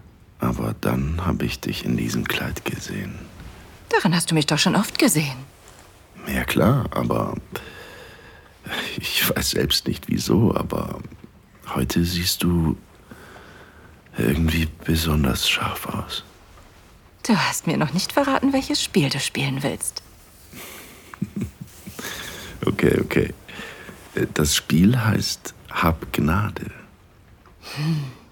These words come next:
Speaker 2: das sagt mir nichts.
Speaker 1: Also, es geht so.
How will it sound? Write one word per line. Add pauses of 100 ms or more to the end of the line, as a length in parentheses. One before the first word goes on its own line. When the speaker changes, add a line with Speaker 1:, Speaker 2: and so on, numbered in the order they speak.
(260)
Speaker 2:
das
sagt
mir
nichts. (2250)
Speaker 1:
Also, (960)
es
geht
so.